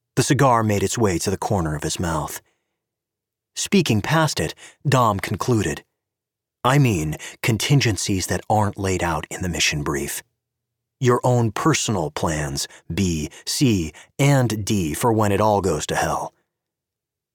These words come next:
"Has that ever happened to you? Everything gone to hell, I mean?"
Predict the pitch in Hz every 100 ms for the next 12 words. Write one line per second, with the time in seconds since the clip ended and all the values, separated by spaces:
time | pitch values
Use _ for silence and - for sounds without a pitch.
0 | _ - 101 98 - - 117 110 - 120
1 | 117 92 90 110 104 147 170 190 _ _
2 | _ _ _ _ _ 143 113 120 131 113
3 | 104 104 101 95 95 92 120 135 - 135
4 | 151 170